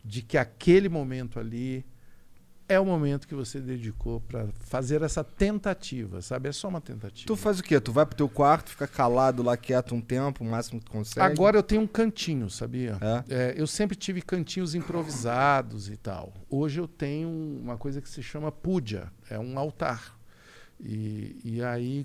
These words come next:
Speaker 1: quando eu fiz uma reforminha lá no, no meu quarto, eu, eu fiz um,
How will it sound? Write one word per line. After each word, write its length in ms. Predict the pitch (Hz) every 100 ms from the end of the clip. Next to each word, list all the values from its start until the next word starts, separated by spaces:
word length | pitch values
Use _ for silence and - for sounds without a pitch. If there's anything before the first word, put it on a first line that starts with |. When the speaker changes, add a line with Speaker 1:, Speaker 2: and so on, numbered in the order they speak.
| -
Speaker 1:
quando 200 | 147 139
eu 60 |
fiz 200 | 123 127 117
uma 140 | 120
reforminha 680 | 113 110 127 113 117 123 117
lá 160 | 117
no, 120 | 120 113
no 220 | 113 117
meu 140 | 117
quarto, 440 | 117 147 147 139 165
eu, 80 | 151 127
eu 60 |
fiz 340 | 131 - 160 143
um, 240 | 147 131